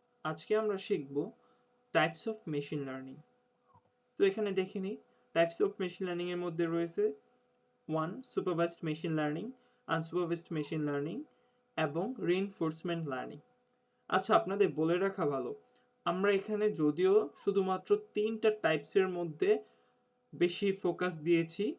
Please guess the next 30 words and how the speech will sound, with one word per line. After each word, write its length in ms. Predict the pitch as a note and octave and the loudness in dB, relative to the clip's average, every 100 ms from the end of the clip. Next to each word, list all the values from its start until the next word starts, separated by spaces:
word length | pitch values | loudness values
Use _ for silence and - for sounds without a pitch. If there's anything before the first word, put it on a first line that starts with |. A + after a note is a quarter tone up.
| E3 | 0
but 340 | E3+ - - - _ | 0 0 -16 -18 _
এছাড়াও 600 | F#3 E3+ G#3+ G#3+ B3+ - - - | -2 2 6 6 4 -4 -12 0
আরও 200 | E3+ F3+ | 2 4
অনেকগুলো 500 | E3+ F3+ F3+ F#3 F#3+ | 4 2 -2 0 0
টাইপস 380 | - D3+ - E3 | 2 0 -2 -2
রয়েছে, 300 | D#3 D3 F#3+ | -2 -2 -4
যেমন 500 | D#3 D3+ D3 D3 D#3 _ _ _ _ _ | -2 0 0 -2 -6 _ _ _ _ _
সেলফ 300 | - G3 F3+ | 2 4 4
সুপারভাইজড, 680 | - G3 F3 D#3+ D#3 D3+ D#3 - | 0 0 0 2 4 2 0 -6
তারপর 260 | D#3+ D3+ E3 | -4 -2 -4
হচ্ছে 180 | E3 | -6
সেমি 300 | E3 F3 F3 | -4 -2 -2
সুপারভাইজড, 720 | E3+ E3+ E3+ D#3+ D3 D3 C#3+ - _ _ _ | -2 -2 2 2 4 2 0 -6 _ _ _
আরও 200 | - F3+ | 0 2
অনেক। 380 | F3+ D3+ C#3+ C#3+ - _ _ _ - | 4 2 -2 -6 -12 _ _ _ -4
তো 180 | D#3+ - | -4 0
আমাদের 360 | E3+ F3+ G3 A3 | 0 4 6 6
প্লেলিস্টে 500 | G#3+ G#3 G#3 - C4 | 12 12 10 0 -2
আমরা 220 | F#3 F#3 | 0 -2
শুধুমাত্র 600 | - F#3+ F#3+ F#3 F3 G#3 | -2 0 0 0 -2 -4
সুপারভাইজড 480 | G#3 F3 F#3+ F3 E3+ | -2 0 0 0 -2
মেশিন 300 | E3+ E3 F3+ | -6 -6 -2
লার্নিং 320 | E3 D#3 G3+ - | -2 -2 -4 -4
এবং 240 | D#3+ D#3+ | -4 -2
আনসুপারভাইজড 560 | D#3 D3+ E3 E3+ F3+ - | -4 -2 -4 -2 -4 -4
মেশিন 300 | D#3 D3+ E3 | -4 -4 -2
লার্নিং 320 | D3+ D3 D3+ | 0 0 -2
নিয়ে 220 | E3 E3+ G#3+ | -2 -2 -4
কাজ 240 | F3 E3 | -4 -6
করব। 340 | - C#3+ C3+ | -2 -4 -4